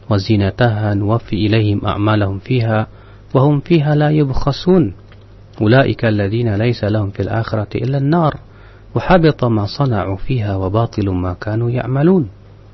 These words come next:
Barang siapa yang menginginkan dari amalannya tersebut, ya, kehidupan dunia dan perhiasannya,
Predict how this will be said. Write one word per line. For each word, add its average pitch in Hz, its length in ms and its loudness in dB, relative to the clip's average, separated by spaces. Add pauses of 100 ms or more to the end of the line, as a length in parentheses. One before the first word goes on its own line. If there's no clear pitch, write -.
(140)
Barang 101 240 -4
siapa 110 400 0
yang 120 160 4
menginginkan 131 720 2
dari 104 160 2
amalannya 117 560 0
tersebut, 131 560 -4
ya, 113 160 -2
kehidupan 123 560 0
dunia 170 240 4
dan 156 240 2
perhiasannya, 147 720 -2